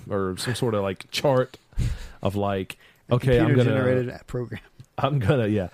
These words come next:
Speaker 1: I'm gonna, uh, retire these games,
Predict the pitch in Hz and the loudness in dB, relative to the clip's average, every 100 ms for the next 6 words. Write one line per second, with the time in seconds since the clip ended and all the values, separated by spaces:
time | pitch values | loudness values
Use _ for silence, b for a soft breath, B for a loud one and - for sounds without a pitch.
0 | B B 127 135 139 123 113 107 104 98 | B B 2 6 6 6 4 2 0 -4
1 | - _ _ _ _ _ - 127 - 113 | -8 _ _ _ _ _ -2 0 2 4
2 | 113 110 107 110 104 104 101 98 - - | 4 4 2 2 2 2 0 -2 -8 -14